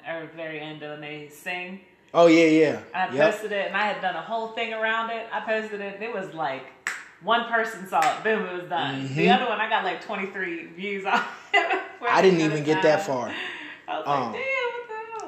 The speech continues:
Speaker 1: hell?"
Speaker 2: so Instagram is changing its, its term of use to include, um, sexually explicit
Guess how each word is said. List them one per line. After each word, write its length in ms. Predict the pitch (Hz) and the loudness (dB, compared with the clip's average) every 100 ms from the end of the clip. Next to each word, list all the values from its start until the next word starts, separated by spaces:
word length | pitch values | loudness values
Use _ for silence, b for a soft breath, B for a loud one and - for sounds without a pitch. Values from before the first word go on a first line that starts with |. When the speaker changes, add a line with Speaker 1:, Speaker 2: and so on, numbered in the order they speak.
| - | -14
Speaker 1:
hell?" 80 | - | -14
Speaker 2:
so 360 | - 175 151 - | -2 2 2 0
Instagram 600 | 180 220 220 190 196 190 | 2 4 4 4 4 6
is 140 | 185 165 | 4 2
changing 540 | - 185 180 156 170 - | 0 2 2 0 -4 0
its, 480 | 156 156 - - - - | 2 2 -4 -8 -6 -2
its 260 | 147 - | -2 -2
term 380 | - 175 165 156 | -2 0 2 2
of 200 | 147 135 | -2 -2
use 280 | 156 156 151 - | -2 -2 -4 -8
to 360 | 151 139 135 135 | -6 -2 -2 -2
include, 840 | 127 131 127 156 151 147 139 135 135 B B B - | -4 -6 -6 -2 0 0 -2 -4 -6 B B B -8
um, 320 | 127 120 110 | -6 -4 -4
sexually 640 | - 170 170 165 165 165 | 4 4 4 -2 -4 -2
explicit 800 | 147 - - 156 147 151 143 - | -4 -6 -4 -4 -2 -4 -4 -8